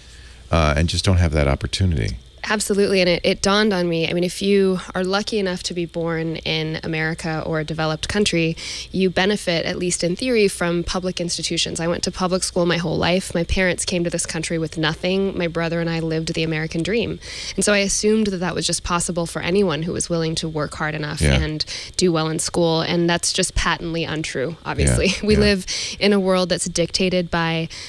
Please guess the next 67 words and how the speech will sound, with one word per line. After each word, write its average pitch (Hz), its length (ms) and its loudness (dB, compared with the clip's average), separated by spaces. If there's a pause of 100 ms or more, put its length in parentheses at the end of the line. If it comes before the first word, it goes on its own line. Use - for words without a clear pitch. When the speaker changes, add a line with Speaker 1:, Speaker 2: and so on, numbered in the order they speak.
(180)
Speaker 2:
an 143 140 -2
accident 160 580 -2
of 160 160 -10
birth. 165 440 -8 (120)
Where 185 160 2
you 180 140 2
happen 180 380 -2
to 185 100 -2
be 175 140 0
born 160 500 -2
determines 160 560 -2
so 180 220 0
much 170 280 0
of 156 140 -6
your, 151 280 -4 (180)
of 165 120 -6
your 156 140 -2
fate 151 340 -2
in 160 140 -2
life, 151 340 -2
and 165 120 0
it 165 100 2
needn't 180 320 2
be 170 80 -6
the 160 80 -6
case. - 460 -6
Speaker 1:
Yeah. 64 180 2 (480)
That 90 100 2
actually 85 260 0
is 76 80 -2
true 87 200 2
even 76 220 4
in 67 100 4
the 60 120 2
U 60 180 4
S, 78 220 2
isn't 64 200 0
it? - 220 -4
I 58 60 2
mean, - 80 4
it's, 62 80 2
it's - 100 2
Speaker 2:
Absolutely. - 240 2
Speaker 1:
not 82 180 4
merely 80 440 4
where 71 200 2
you're 67 140 2
born, 65 420 2 (180)
uh, 52 220 0 (160)
internationally. 65 720 2
It's - 180 -2
you're 71 140 2
in 76 60 4
the 60 100 4
U 64 200 2
S - 300 4
and 50 140 -2
how 71 160 4
you're 73 160 4
born 62 260 2
and 60 120 0
who, 60 120 0
to - 200 -2
whom 67 180 2
you're 64 100 0
born 62 300 0
and - 120 -2